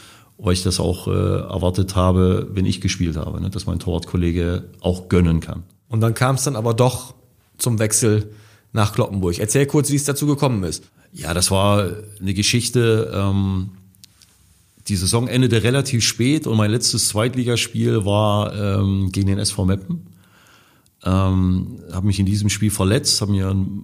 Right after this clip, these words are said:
Speaker 1: hatte nie muskuläre Verletzungen und in diesem Spiel, glaub ich, in der siebzigsten Minute bei einem Abschlag habe ich mir ein Muskelbündel angerissen und war dann verletzt und die Saison war relativ spät zu Ende. Und, äh, Jena wollte mich behalten, so, ja,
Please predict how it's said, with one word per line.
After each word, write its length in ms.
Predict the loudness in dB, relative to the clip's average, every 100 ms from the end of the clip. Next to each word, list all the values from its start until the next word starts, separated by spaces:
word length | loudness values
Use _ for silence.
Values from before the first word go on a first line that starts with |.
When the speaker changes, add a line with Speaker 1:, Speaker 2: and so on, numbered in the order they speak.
| -8
Speaker 1:
hatte 200 | 0 4
nie 180 | 6 6
muskuläre 580 | 6 4 4 4 4 2
Verletzungen 640 | 2 0 0 0 0 0
und 120 | 2
in 40 | 2
diesem 240 | 2 0
Spiel, 580 | -2 0 0 2 0 0 -2 -4 -6
glaub 160 | -4
ich, 40 | -2
in 60 |
der 80 | 0
siebzigsten 500 | 0 0 0 0 2
Minute 680 | 2 2 0 -2 -2 -4 -8
bei 180 | -6 -2
einem 200 | -2 -2
Abschlag 580 | -2 0 2 2 -2 -8 -20 -20 -20 -14 -6
habe 100 | -2
ich 80 |
mir 80 | 0
ein 80 | 2
Muskelbündel 560 | 2 2 2 2 2 2
angerissen 680 | 0 0 0 -2 -2 -4 -6 -6
und 120 | -2
war 140 | 2 2
dann 120 | 0
verletzt 540 | 0 0 0 -2 -2
und 140 | -2 0
die 80 |
Saison 260 | 0 0 0
war 120 | 2
relativ 340 | 0 0 -2 -6
spät 240 | -4 -4
zu 120 | -4
Ende. 320 | -2 -2 -4 -10 -20 -20 -20 -20 -20 _ _ _
Und, 480 | -8 0 2 2 0
äh, 440 | 2 2 2 -2 -4 -10 -6
Jena 320 | 2 4 6 6
wollte 200 | 6 4
mich 160 | 2
behalten, 760 | 0 2 0 0 -4 -4 -8 -10
so, 320 | -6 -2 -2
ja, 100 | -4